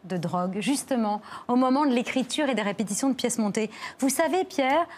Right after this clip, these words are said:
on a tous nos petits secrets, mais faites attention à vous, à votre santé. Voilà, je sais, je vous vois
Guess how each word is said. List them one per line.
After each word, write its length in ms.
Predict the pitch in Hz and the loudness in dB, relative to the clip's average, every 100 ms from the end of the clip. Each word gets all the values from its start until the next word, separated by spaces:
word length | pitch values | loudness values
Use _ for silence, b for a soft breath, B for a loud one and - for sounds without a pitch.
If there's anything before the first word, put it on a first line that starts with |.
| B B | B B
on 120 | 277 | 0
a 80 | 277 | 2
tous 280 | 269 381 - | 0 -4 0
nos 100 | 269 | 0
petits 200 | - 226 | 0 -4
secrets, 440 | - 220 - 285 320 | -2 -4 0 2 2
mais 100 | 233 | 0
faites 340 | - 339 254 | 0 0 0
attention 520 | 233 226 226 - 277 | -2 0 -2 0 2
à 80 | 214 | 2
vous, 280 | 190 269 349 - | 2 0 0 -2
à 80 | 202 | -2
votre 260 | 214 214 254 | -2 -4 -4
santé. 420 | - 214 - 208 | -2 -2 0 0
Voilà, 300 | 180 294 311 | 2 2 2
je 120 | 214 | 2
sais, 220 | 226 - 330 415 B B B B | -2 2 2 0 B B B B
je 100 | - | -4
vous 160 | 320 320 | 0 2
vois 200 | 330 | 2